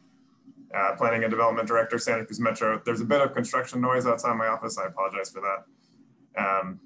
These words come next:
but I'm happy to be here to provide an update on Metro's R T C funded operating and capital assistance projects.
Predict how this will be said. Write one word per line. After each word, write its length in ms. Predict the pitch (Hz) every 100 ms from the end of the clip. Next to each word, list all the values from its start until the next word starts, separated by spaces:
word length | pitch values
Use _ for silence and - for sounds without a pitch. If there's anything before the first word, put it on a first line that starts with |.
| -
but 140 | - 107
I'm 60 |
happy 360 | 113 123 120 120
to 320 | - 117 110 110
be 80 |
here 180 | 127 135
to 80 | 123
provide 240 | 113 117
an 80 | 107
update 320 | 101 - 107
on 80 | 101
Metro's 520 | 101 98 104 104 -
R 140 | - 120
T 140 | 123
C 200 | 120 123
funded 340 | - 120 120 101
operating 460 | 110 113 113 107
and 120 | 98
capital 380 | - 107 - 110
assistance 380 | - 123 127 135
projects. 720 | - 135 139 156 165 - -